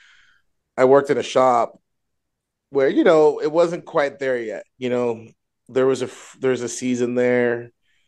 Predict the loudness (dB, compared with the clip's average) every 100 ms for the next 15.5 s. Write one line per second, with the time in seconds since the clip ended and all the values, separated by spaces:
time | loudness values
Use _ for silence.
0 | _ _ _ -8 -6 -6 -6 -6 -6 -8
1 | -10 -14 -4 -2 -2 -4 -8 -2 0 0
2 | -2 -6 -8 -12 -14 -18 _ _ _ _
3 | _ -2 2 6 6 6 4 0 -2 -4
4 | -8 _ _ _ _ _ _ -8 -8 -4
5 | -6 -4 -4 -4 -6 -16 -6 -2 0 0
6 | -2 -10 -6 -6 -4 -6 -6 -4 -4 -6
7 | -6 -8 -6 -8 -6 -8 -6 -8 -8 -2
8 | 0 2 0 0 -2 -2 -6 -14 _ _
9 | _ -14 -8 -6 -4 -4 -6 -2 -2 -2
10 | -4 -8 -6 -6 -4 -6 -8 _ _ _
11 | -6 -2 0 0 -2 -2 -2 -2 -4 -8
12 | -8 -8 -8 -10 -12 -8 -6 0 2 2
13 | 0 -4 -6 -2 2 2 0 -2 -2 -2
14 | -6 -6 -6 -10 -12 -12 -10 -10 -8 -10
15 | -10 -12 -12 -14